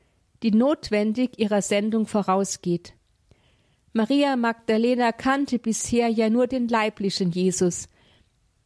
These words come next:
Ihr Glaube war emotional gehalten und befriedigt durch seine irdische, sichtbare Nähe. In Zukunft soll sie jedoch den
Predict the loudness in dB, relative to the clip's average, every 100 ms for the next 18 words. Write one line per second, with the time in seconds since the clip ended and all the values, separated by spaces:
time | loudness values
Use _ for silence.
0 | -4 -2 -2 0 0 0 0 0 0 0
1 | 0 0 0 0 0 2 2 0 0 0
2 | 2 2 0 0 -2 -2 _ _ _ _
3 | _ -4 -2 0 0 0 0 0 0 -2
4 | -2 -2 -2 0 0 0 0 0 0 -2
5 | -2 0 0 -2 -4 -4 -2 0 2 2
6 | 2 2 0 -6 _ _ _ _ _ _
7 | _ -2 0 0 -2 0 0 -2 -2 -2
8 | 0 0 0 2 2 2 -2 -2 -2 -2